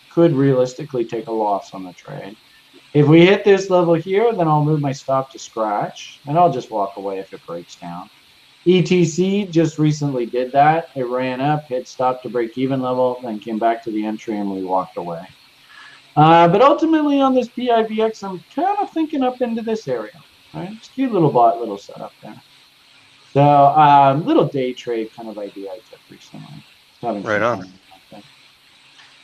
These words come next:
Speaker 1: If
Speaker 2: Well,
Speaker 1: this,
Speaker 2: some people will be
Speaker 1: uh,
Speaker 2: happy to hear
Speaker 1: fails,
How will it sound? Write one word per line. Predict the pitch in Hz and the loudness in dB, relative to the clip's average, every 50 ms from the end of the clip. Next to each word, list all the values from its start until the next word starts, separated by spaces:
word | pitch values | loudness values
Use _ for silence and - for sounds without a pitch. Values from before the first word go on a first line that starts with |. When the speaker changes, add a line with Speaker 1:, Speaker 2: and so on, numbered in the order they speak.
| _ _ | _ _
Speaker 1:
If | 190 196 208 214 208 - | 6 6 6 6 2 2
Speaker 2:
Well, | 214 220 214 220 | 4 4 4 4
Speaker 1:
this, | 214 - - | 2 -2 -6
Speaker 2:
some | 127 | -12
people | 120 - 143 175 | -8 -2 2 4
will | 175 165 160 160 | 6 6 6 6
be | 151 120 | 4 2
Speaker 1:
uh, | |
Speaker 2:
happy | 107 131 131 127 147 - - | 2 4 4 4 4 4 0
to | - - - | -2 -2 -6
hear | 117 113 | -6 -6
Speaker 1:
fails, | 113 117 131 147 | -4 -6 -6 -8